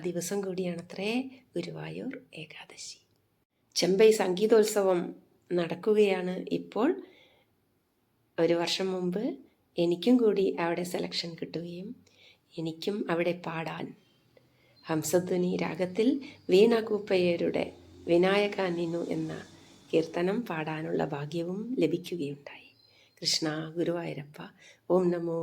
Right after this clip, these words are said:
ഭഗവതേ വാസുദേവായ. ഏകാദശി എന്ന പുണ്യദിനത്തിൻ്റെ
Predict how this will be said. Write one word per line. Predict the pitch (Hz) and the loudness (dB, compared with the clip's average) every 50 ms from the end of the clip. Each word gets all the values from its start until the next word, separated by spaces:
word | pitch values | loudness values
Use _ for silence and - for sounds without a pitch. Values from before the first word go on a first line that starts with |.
| 160 165 | -4 -6
ഭഗവതേ | 160 165 165 160 165 - 151 143 143 139 139 - - _ - - - _ _ - | -6 -8 -8 -8 -8 -8 -6 -6 -6 -6 -8 -12 -18 _ -20 -20 -20 _ _ -6
വാസുദേവായ. | 143 139 139 - - - - 135 - - 202 - - - - - - - _ _ _ _ _ _ _ _ _ _ _ - | -4 -4 -4 -6 -8 -10 -8 -8 -8 -10 -10 -16 -16 -16 -18 -18 -18 -20 _ _ _ _ _ _ _ _ _ _ _ 0
ഏകാദശി | 196 190 190 196 190 185 185 180 180 - 190 175 165 160 - - - 165 170 | 2 4 6 8 8 8 8 6 6 6 6 6 6 6 4 0 -4 -4 -2
എന്ന | 170 160 160 160 160 - - - _ _ _ _ _ _ _ _ _ _ _ - | -2 -2 -4 -6 -8 -10 -14 -20 _ _ _ _ _ _ _ _ _ _ _ 2
പുണ്യദിനത്തിൻ്റെ | 196 202 226 233 220 220 185 180 180 180 175 160 160 160 160 | 8 12 12 12 12 12 10 6 4 2 2 2 4 4 4